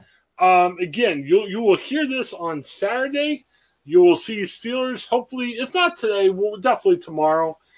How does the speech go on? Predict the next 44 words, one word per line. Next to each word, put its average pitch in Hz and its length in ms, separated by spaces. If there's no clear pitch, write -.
And 131 600
Paul, 254 400
you'll, 160 260
you'll 156 240
hear 190 200
his 160 220
book 196 280
review. 185 520
If - 80
you 165 60
can 156 100
get 180 200
through 185 120
the 165 120
stand, 151 460
let's, 147 280
let's 147 280
root 180 220
him 170 120
on, 151 320
on 143 220
Saturday. 185 520
And 165 80
you'll 151 160
hear 175 220
some, 147 560
yeah. 220 520
And 220 140
Paul, 247 220
let 254 160
me 247 80
know 226 320
what 214 340
I 196 60
can 190 280
kind 196 200
of 175 80
package 202 480
together. 151 340
I 143 80
kinda 277 220
like 214 180
doing 208 160
that, 180 300